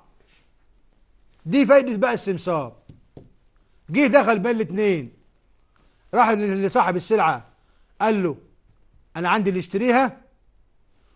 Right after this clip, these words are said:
وراح للراجل اللي عايز يشتري قال له: "أنا عندي السلعة موجودة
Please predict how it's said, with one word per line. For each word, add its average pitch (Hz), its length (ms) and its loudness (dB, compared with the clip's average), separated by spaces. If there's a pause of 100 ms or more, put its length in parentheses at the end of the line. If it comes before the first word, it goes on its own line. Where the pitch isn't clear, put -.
(120)
وراح 220 260 4
للراجل 233 260 2
اللي 226 120 0
عايز 220 140 -2
يشتري 226 500 -6 (1120)
قال 226 200 0
له: 214 140 2
"أنا 202 120 -2
عندي 202 280 -2
السلعة 196 460 2
موجودة 175 600 -2